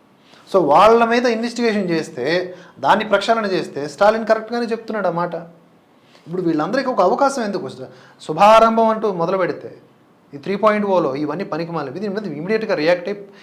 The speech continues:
ఇంతవరకు విద్యార్థులకు ఒక మెసేజ్ లేదు మోదీ గారి తరఫున. సీబీఐ విచారణ జరిపించాలంటూ కర్ణాటక మంత్రి ఈశ్వర ఖండ్రే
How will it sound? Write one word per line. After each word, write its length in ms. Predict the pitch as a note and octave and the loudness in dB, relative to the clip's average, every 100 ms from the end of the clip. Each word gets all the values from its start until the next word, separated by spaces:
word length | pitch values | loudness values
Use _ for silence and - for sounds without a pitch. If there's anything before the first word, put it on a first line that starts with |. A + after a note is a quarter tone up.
| - | -16
ఇంతవరకు 480 | D#3+ F3 E3+ F#3 - | -8 2 4 4 2
విద్యార్థులకు 680 | F#3 D3+ F#3 G3 E3 D#3+ - | -4 0 2 2 0 -8 -10
ఒక 120 | - B2+ - _ - | -12 -14 -18 _ -18
మెసేజ్ 360 | B3 C4 C4 | -2 2 2
లేదు 220 | G#3+ D#3+ A#2+ - _ _ _ _ | 0 -2 -6 -16 _ _ _ _
మోదీ 180 | D#3+ F#3 | -6 -2
గారి 140 | E3 | -4
తరఫున. 320 | C3+ B2+ A#2 G#2 - _ _ _ _ _ _ _ _ _ _ _ _ _ _ _ _ _ _ _ - | -4 -8 -12 -18 -20 _ _ _ _ _ _ _ _ _ _ _ _ _ _ _ _ _ _ _ -10
సీబీఐ 360 | G3+ A3+ A#3+ | -4 4 4
విచారణ 340 | A3 G#3+ A3 G#3+ | 4 4 4 4
జరిపించాలంటూ 600 | G3 G3 G3+ G3 F#3+ F#3+ | 0 0 0 2 2 0
కర్ణాటక 380 | F#3 F#3 F#3+ F#3 | 0 2 0 0
మంత్రి 300 | F3+ F3+ F3 | -2 -2 -2
ఈశ్వర 320 | F3 F3+ F3+ | 0 0 0
ఖండ్రే 400 | F3 E3+ A2+ - | -4 -6 -8 -10